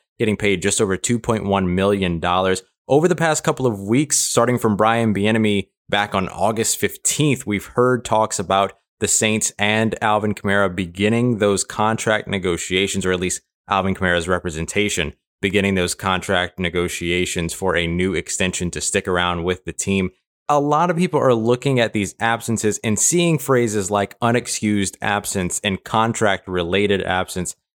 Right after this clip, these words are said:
as negative, when really, I wouldn't panic about this just yet, because I hear this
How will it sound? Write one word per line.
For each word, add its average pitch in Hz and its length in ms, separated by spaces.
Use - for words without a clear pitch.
as 95 260
negative, 107 520
when 131 180
really, 165 600
I 175 140
wouldn't 190 360
panic 147 380
about 104 320
this 95 200
just - 360
yet, 85 320
because 110 240
I 147 160
hear 147 260
this 151 300